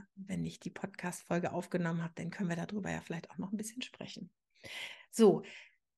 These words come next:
das ist erstmal die Sichtweise, also der Ausblick, was Claudia so mitbringt. Und ihr Partner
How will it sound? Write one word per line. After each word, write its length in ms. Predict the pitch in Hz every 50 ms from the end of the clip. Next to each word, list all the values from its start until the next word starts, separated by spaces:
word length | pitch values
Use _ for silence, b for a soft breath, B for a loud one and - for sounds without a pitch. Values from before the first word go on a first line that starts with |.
| _ _ _ _ _
das 200 | - 226 262 226
ist 140 | 359 359 370
erstmal 500 | - - - 247 269 269 - 269 262 247
die 140 | 220 220 220
Sichtweise, 960 | 196 220 254 294 285 - - 220 208 220 214 214 220 226 226 220 226 226 202
also 160 | 185 185 196
der 220 | 175 175 - - -
Ausblick, 680 | 196 233 269 262 - - - 220 220 220 220 220 - -
was 260 | 196 196 190 196 -
Claudia 480 | - - - 208 180 196 202 190 185 180
so 100 | 165 165
mitbringt. 760 | 156 151 160 - - - - 180 180 - 185 190 - - - _ _ _ _ _ _
Und 360 | - 226 220 220 208 202 202 - - -
ihr 200 | 226 190 175 165
Partner 560 | - - - 196 185 220 - - 302 320